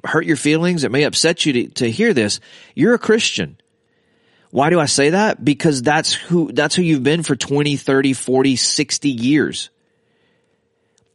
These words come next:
And you're not going to just be, quote unquote, a Hebrew or an Israelite overnight, or in six months, or in two years, or in five years, or in ten years, most likely.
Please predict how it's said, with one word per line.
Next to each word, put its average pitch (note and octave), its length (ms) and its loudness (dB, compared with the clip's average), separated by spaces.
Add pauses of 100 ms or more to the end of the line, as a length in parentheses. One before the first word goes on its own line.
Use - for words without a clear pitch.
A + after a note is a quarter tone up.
(100)
And D3+ 140 0
you're D#3 100 4
not D3 320 2
going F#3+ 280 2
to F3 60 4
just D3+ 300 0
be, D3+ 220 2
quote D#3 260 2
unquote, C#3+ 360 2
a A2+ 100 2
Hebrew B2 640 2
or A#2+ 200 0
an A#2 60 -2
Israelite B2 840 2 (120)
overnight, D3 720 0 (500)
or D3 200 2
in C#3 200 0
six - 360 0
months, F3 420 -2 (260)
or C#3+ 160 2
in C#3+ 220 0
two A3+ 280 2
years, G#2+ 500 2
or C#3+ 220 4
in D#3 220 0
five F3 500 0
years, F#2+ 380 0
or D3 180 2
in D#3+ 220 -2
ten G3 420 -2
years, G2 560 -2
most A2+ 300 -2
likely. F2 400 -6